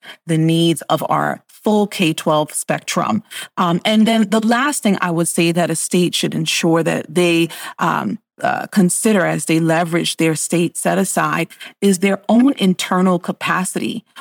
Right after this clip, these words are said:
right? What does that look like? How does the State Department lead for equity? How do they lead for excellence? How do they lead for the outcomes that they want to see in their state? And they can use some of those funds to build the muscles that they need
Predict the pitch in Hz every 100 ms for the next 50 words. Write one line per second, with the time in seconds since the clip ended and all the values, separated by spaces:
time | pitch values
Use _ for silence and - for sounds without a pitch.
0 | - 185 180 185 180 254 294 285 - 180
1 | - 165 165 - 180 - - 208 220 240
2 | 196 175 - - 190 - 180 - 185 185
3 | - 160 - 156 170 185 208 180 170 -
4 | _ - - 175 180 175 - - 175 202
5 | 233 226 190 175 180 180 - - 175 -
6 | - 170 - - 190 208 233 233 202 185
7 | 208 208 196 175 160 - 170 - - 160
8 | 160 160 - 160 156 165 160 - 160 -
9 | 160 - 160 147 - - 160 139 - -
10 | - 180 190 220 240 214 226 240 247 220
11 | 185 165 156 151 - 160 160 160 - 175
12 | - 196 208 226 202 180 160 - 185 170
13 | 165 - 165 160 160 160